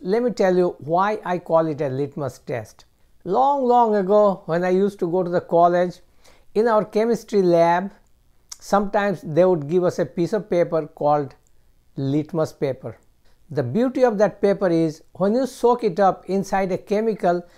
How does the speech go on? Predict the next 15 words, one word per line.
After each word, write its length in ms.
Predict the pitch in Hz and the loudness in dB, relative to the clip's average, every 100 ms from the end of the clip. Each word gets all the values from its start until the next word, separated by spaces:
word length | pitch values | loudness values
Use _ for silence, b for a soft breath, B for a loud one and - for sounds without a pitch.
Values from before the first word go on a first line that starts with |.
| b b | b b
the 220 | 135 151 | -2 0
litmus 420 | 143 175 180 196 | 0 -4 -4 -6
paper 440 | - 180 170 175 165 | -4 -4 0 0 -2
will 300 | 175 160 139 | -4 -6 -6
change 380 | - 165 165 156 - | -2 0 0 -4 -8
its 200 | 151 - | -10 -10
color, 480 | - 160 147 120 113 _ _ _ - | -4 0 0 0 -8 _ _ _ -10
and 120 | 156 | -6
the 60 | 147 | -6
color 420 | - 190 208 208 | 0 0 2 2
will 140 | 180 143 | 0 -2
tell 260 | - 180 | 0 2
you 260 | 170 165 160 b b b | 2 0 -4 b b b
the 180 | 143 139 | -4 -2
quality 760 | - 160 170 170 - 170 165 | 2 2 4 0 -2 -2 -2